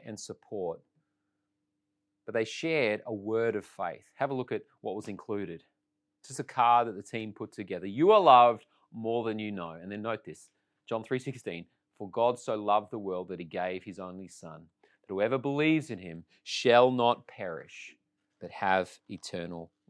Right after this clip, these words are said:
life." You know what this is? This is the light of Christ. This is the sword of our Savior.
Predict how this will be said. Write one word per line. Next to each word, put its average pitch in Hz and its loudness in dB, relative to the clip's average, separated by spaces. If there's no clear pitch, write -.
life." 98 -16
You 117 -8
know 131 4
what 151 2
this 143 -4
is? 107 -4
This 135 -2
is 120 -8
the 117 -2
light 113 8
of 101 -10
Christ. - -8
This 135 -6
is 110 -10
the 113 -2
sword 156 0
of 123 -4
our 110 4
Savior. 113 -4